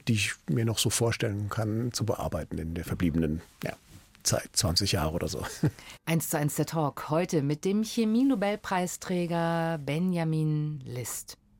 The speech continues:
Speaker 2: Sie spielen auch Tennis, stimmt das?
Speaker 1: Das stimmt ein bisschen. Also jetzt, ich bin, ich, ich bin noch nicht sehr lange, aber bei uns in Mülheim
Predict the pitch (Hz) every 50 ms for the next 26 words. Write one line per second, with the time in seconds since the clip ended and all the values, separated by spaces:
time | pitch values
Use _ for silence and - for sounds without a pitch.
0 | _ _ - - 147 139 - - 208 277 392 - 247 233 - 277 320 339 277 349
1 | - - - - - - - 185 196 - 262 320 - - - _ - 127 117 -
2 | - 214 226 214 170 123 117 127 175 185 - - 127 113 113 113 120 131 123 117
3 | 123 123 117 101 - - 123 110 - 120 120 113 113 107 113 120 123 113 - 151
4 | 240 165 - - 139 131 127 123 131 127 117 - - 117 113 113 110 117 127 147
5 | 156 156 160 147 131 127 123 120 117 127 135 - 110 120 131 131 - - 151 123
6 | 120 123 135 139 135 139 143 160 190